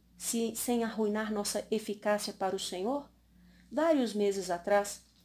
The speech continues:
chegou uma carta de angariação de fundos à minha caixa postal, convidando-me a tomar um café da manhã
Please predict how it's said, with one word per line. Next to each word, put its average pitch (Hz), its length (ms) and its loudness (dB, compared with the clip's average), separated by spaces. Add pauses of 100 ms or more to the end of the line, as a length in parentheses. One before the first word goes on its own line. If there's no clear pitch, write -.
(120)
chegou 269 380 6
uma 240 160 2
carta 226 400 0
de 220 100 -2
angariação 202 680 0
de 196 120 -6
fundos 220 540 -4
à 214 80 -4
minha 208 240 -2
caixa 196 340 -2
postal, 196 540 -6 (400)
convidando-me 262 840 2
a 226 100 -2
tomar 226 380 2
um 214 80 -2
café 208 420 -2
da 208 100 -2
manhã 202 460 0